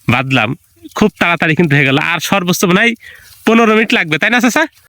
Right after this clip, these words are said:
আসসালামু আলাইকুম দেশ ও দেশের বাইরে থেকে যারা আজকের ভিডিও দেখছেন, সবাইকে অসংখ্য, অসংখ্য ধন্যবাদ এই জন্য যে আপনারা প্রতিনিয়ত আমার ভিডিওগুলো দেখেন এবং আমাকে খুব বেশি, বেশি ভালোবাসা দেন। আজকে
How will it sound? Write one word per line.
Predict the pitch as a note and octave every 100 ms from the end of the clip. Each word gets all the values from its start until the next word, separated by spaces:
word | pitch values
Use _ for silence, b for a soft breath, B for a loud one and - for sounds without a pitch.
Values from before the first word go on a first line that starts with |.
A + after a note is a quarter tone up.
| _ -
আসসালামু | C#3+ - C3+ C#3
আলাইকুম | C#3+ C#3 - C#3+ C3
দেশ | B2+ C3+
ও |
দেশের | B2 C#3
বাইরে | A#2+ A#2
থেকে | A#2 A#2+ A#2
যারা | A2+
আজকের | G#2+ - G#2
ভিডিও | G2 G#2
দেখছেন, | G#2+ G#2+ - A2+
সবাইকে | - G2+ G#2 A#2+
অসংখ্য, | C3 B2+ - A#2+ A#2+
অসংখ্য | A#2 G#2+ G2+
ধন্যবাদ | G2+ G2 G#2+ A#2 B B B B
এই | C3 A#2+
জন্য | B2 A2+ G#2+
যে | G#2+
আপনারা | G#2+ A#2 A2+
প্রতিনিয়ত | - C3+ C#3 C3 -
আমার | C3+ A#2+ A#2+ G#2+
ভিডিওগুলো | G#2 A2 A2 A2+
দেখেন | G#2+ - A#2
এবং | G#2+ G2+
আমাকে | G#2 G2+ - C3 B B B B _ _ _ _ _ _
খুব | - - F3+ A#2+
বেশি, | B2+ D#3 F#3+
বেশি | E3 -
ভালোবাসা | B2 A2+ A2 - G2
দেন। | A2 D3 - _ B B B B _ -
আজকে | A#2 - - C3+